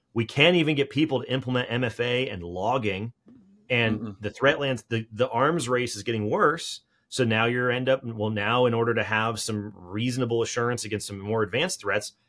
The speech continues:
Speaker 1: you gotta deal with the extra enhancements in a separate document because we haven't even implemented the first one. That's a longer story that
Speaker 2: Right.
Speaker 1: we're gonna cover at C S two, but let's just sort of dive into what they have in the
Speaker 2: Absolutely.
Speaker 1: twenty twenty rule. So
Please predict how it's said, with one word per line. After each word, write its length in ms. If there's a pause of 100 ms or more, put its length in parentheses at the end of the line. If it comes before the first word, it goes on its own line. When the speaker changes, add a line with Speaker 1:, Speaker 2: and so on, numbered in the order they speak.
(160)
Speaker 1:
you 100
gotta 180
deal 300
with 220
the 220
extra 320
enhancements 680 (420)
in 100
a 40
separate 340
document 420
because 260
we 100
haven't 400
even 260
implemented 720
the 80
first 300
one. 100
That's 140
a 60
longer 260
story 240
that 80
Speaker 2:
Right. 60
Speaker 1:
we're 60
gonna 120
cover 280
at 60
C 140
S 100
two, 200
but 200 (360)
let's 100
just 120
sort 120
of 80
dive 300
into 280
what 360 (400)
they 100
have 80
in 20
the 360
Speaker 2:
Absolutely. 60
Speaker 1:
twenty 200
twenty 240
rule. 220
So 340